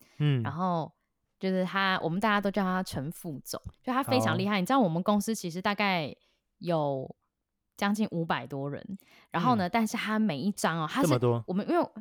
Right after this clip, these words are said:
Speaker 2: 对，我们财务其实他分很多，就是有窗口到小主管到中主管到大主管，然后他是最上面那个。很特别的是，
Speaker 1: 嗯。
Speaker 2: 每一张，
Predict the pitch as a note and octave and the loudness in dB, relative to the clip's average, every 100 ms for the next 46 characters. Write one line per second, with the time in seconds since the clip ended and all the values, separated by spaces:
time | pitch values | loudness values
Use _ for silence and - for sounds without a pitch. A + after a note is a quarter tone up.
0 | - D4+ A3+ F#3+ G3+ A3+ C4 - F#3 G3+ | -4 0 2 0 0 2 0 0 -4 -4
1 | G#3+ G#3 G3 F#3+ C3+ D#3 F3 G#3 A3+ F3+ | -4 -2 -2 -4 -6 -6 -6 -6 -4 -4
2 | C#3 - G3 F#3+ G3 F#3+ C3+ - F#3 F#3 | -4 -4 0 0 0 -2 -2 -2 -2 0
3 | C#3 C#3+ E3 D#3 B2+ F#3+ F#3 F3+ E3 C3+ | -4 -4 -6 -4 -2 -2 -2 -4 -4 -8
4 | C#3 F3+ F3+ E3 - D3+ C3+ C#3+ F#3 G3 | -4 -2 0 -2 -4 -6 -6 -2 -2 2
5 | F#3 F3 E3 E3 D3+ - - - - - | 4 4 2 0 -2 -6 -10 -14 -20 -14
6 | - D#3+ B3+ G3 E3 - F3+ - _ _ | -2 4 4 4 0 -2 -6 -6 _ _
7 | _ _ _ G#3+ F#3 C4+ - C4+ A3+ | _ _ _ 2 4 0 0 2 2